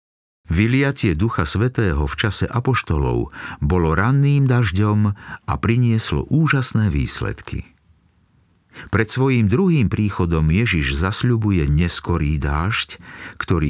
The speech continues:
Ježišových učeníkov povedie k vykonaniu ešte väčšieho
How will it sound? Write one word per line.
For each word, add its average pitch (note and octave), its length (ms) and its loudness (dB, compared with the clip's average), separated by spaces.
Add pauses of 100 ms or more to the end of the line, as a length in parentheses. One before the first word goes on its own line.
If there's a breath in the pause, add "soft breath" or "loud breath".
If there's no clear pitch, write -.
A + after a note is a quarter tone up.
(120)
Ježišových A#2+ 560 0
učeníkov G2 840 0 (240 loud breath)
povedie D#2 480 0
k C2+ 60 -2
vykonaniu G#2+ 840 2
ešte A#2 320 0
väčšieho E2+ 580 -2